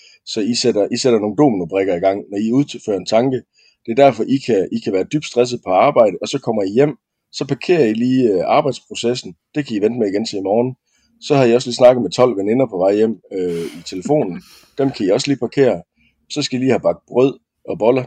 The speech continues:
Speaker 1: Det gør I lige, mens I lige ser den, eller hører den næste podcast. Altså, I, I kan sætte mange processer i gang ved siden af hinanden. Altså, hvis man nu skal sætte det op i Weber-grille, så kan I tænde otte Weber-grille og bestyre dem alle sammen på en gang, selvom pladen er fuld. Og manden, han kan tænde én Weber-grill.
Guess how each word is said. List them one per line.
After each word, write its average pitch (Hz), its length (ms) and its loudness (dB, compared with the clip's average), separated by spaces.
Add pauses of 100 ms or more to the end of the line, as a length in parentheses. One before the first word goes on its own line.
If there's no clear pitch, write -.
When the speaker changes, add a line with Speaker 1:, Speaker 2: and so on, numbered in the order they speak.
(120)
Speaker 1:
Det 143 120 -2
gør 143 100 4
I 131 60 4
lige, 123 120 2
mens 123 280 0
I - 40 -12
lige 107 160 -6
ser 123 180 0
den, - 160 -8
eller 87 240 -6
hører 120 120 0
den 101 100 -10
næste 98 180 -8
podcast. 101 500 -4 (540)
Altså, 113 160 -6
I, 143 120 -4 (140)
I 143 60 -4
kan 139 120 -6
sætte - 240 -4
mange 139 360 6
processer 143 440 -2
i 78 80 -8
gang 113 300 0
ved - 60 -20
siden 147 280 0
af 117 100 -2
hinanden. 87 360 -8 (840)
Altså, 104 260 -4 (120)
hvis 98 160 -8
man 117 80 0
nu 131 60 0
skal 123 180 -10
sætte 104 160 -6
det 113 80 2
op 123 100 0
i 117 100 -4
Weber-grille, 98 580 -2 (680)
så 135 140 -2
kan 131 100 0
I 135 60 4
tænde 139 300 4
otte 139 240 4
Weber-grille 104 500 0
og 80 60 -6
bestyre 113 300 -2
dem 87 100 -2
alle 107 140 0
sammen 110 240 0
på 104 80 -4
en 113 180 0
gang, 85 240 -6
selvom 104 200 -4
pladen 110 260 2
er 92 80 -4
fuld. 107 220 -6 (600)
Og 107 80 -8
manden, 123 200 4
han 117 100 0
kan 117 100 -6
tænde 127 300 0
én 92 120 -2
Weber-grill. 85 420 -6